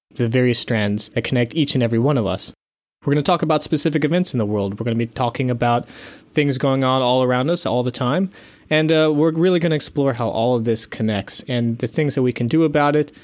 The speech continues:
and things that we can't do about it and what that means for our future. We're both really excited to talk about this stuff.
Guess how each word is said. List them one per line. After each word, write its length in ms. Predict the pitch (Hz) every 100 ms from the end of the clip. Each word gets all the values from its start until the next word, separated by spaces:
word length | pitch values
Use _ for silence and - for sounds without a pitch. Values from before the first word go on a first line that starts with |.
| - -
and 100 | 110
things 280 | 117 110
that 120 | 104 104
we 220 | 107 110 -
can't 320 | - 147 143
do 140 | 131
about 300 | 120 117 110
it 120 | 113 - - - -
and 100 | 160
what 120 | 151
that 100 | 139
means 260 | 135 120
for 220 | - 107 82
our 180 | 98
future. 560 | 95 101 101 - 90 101 - - _ 117
We're 100 | 139
both 240 | 151 143
really 220 | 135 135
excited 480 | 123 - 110 107 104
to 60 | 101
talk 240 | 101 98
about 240 | 101 98 -
this 200 | 101 -
stuff. 380 | - 135 123